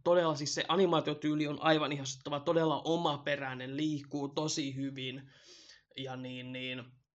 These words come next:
mitä muuta siitä voi sanoa? Ö, todella kaunis tarina tällaisista, niinku, ö, ehkä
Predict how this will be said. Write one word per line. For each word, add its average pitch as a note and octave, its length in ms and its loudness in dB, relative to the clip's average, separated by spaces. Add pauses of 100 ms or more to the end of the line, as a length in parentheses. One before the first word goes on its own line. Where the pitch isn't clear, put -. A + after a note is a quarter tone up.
(420)
mitä C#3+ 380 -6
muuta C#3 300 -4
siitä C3 260 -8
voi B2+ 160 -10
sanoa? C3+ 640 -8 (720)
Ö, B2 580 -6
todella D3 400 0
kaunis C#3+ 520 -2
tarina C3+ 380 -4
tällaisista, B2+ 600 -6
niinku, E3+ 560 -4 (300)
ö, C#3 260 -2 (400)
ehkä C3 360 -4